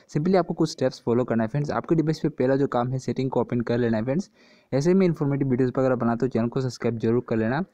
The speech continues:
अभी मैंने सेटिंग ओपन जैसे ही किया फ्रेंड्स, कई सारे ऑप्शंस नज़र आ रहा है और मेरे डिवाइस पे जो ऑप्शन नज़र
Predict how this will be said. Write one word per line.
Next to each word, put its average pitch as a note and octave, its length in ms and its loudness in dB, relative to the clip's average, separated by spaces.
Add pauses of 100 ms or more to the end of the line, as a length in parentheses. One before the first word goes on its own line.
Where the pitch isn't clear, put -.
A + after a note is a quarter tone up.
(360)
अभी D#3 180 2
मैंने F#3 220 4
सेटिंग D#3+ 300 0
ओपन C#3+ 220 0
जैसे C3+ 240 0
ही D3 60 2
किया B2 200 0
फ्रेंड्स, D3+ 200 -2
कई C3+ 160 2
सारे C3+ 180 0
ऑप्शंस C3+ 380 -2
नज़र B2 200 0
आ A2+ 60 2
रहा A#2 120 0
है F3 120 -4 (120)
और A#2 180 0
मेरे B2+ 200 2
डिवाइस D#3+ 240 0
पे D3 120 0
जो D3 160 2
ऑप्शन A#2+ 360 -4
नज़र A#2 380 0